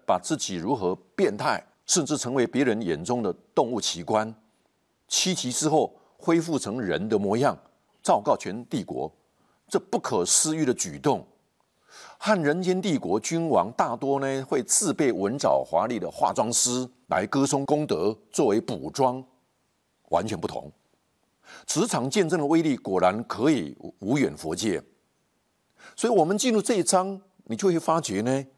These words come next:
请听这个王被但以理所折服，上帝让骄傲的人降卑的恩典，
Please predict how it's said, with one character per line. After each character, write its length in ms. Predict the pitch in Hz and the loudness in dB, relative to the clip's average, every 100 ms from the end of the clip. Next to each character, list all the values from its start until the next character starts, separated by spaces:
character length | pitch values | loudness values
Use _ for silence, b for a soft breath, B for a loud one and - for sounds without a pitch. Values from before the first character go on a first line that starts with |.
| _ | _
请 260 | - 104 117 | -4 -2 -2
听 340 | 147 175 180 - | 0 0 -2 -4
这 240 | - 262 | 0 0
个 100 | 156 | 0
王 480 | - 80 67 139 139 - B B B - | -2 0 0 0 -6 -12 B B B -2
被 460 | 220 175 123 101 85 | 2 2 2 0 -2
但 180 | - 180 | 0 0
以 160 | 147 165 | 0 -2
理 200 | 113 73 | -4 -4
所 200 | 104 82 | -4 -2
折 320 | - 107 143 | 0 2 2
服， 400 | - 78 87 113 _ _ B B | 0 -8 -8 -10 _ _ B B
上 300 | - 202 151 | 0 0 0
帝 120 | 170 | 0
让 240 | 151 143 131 | 0 0 -2
骄 260 | - 156 | 0 2
傲 140 | 160 123 | 2 2
的 100 | 98 | 0
人 180 | 90 | -2
降 300 | 107 190 131 | -2 -2 0
卑 140 | 113 139 | 0 0
的 120 | 110 - | 0 -2
恩 200 | 139 135 | -4 -4
典， 260 | 123 82 | -6 -6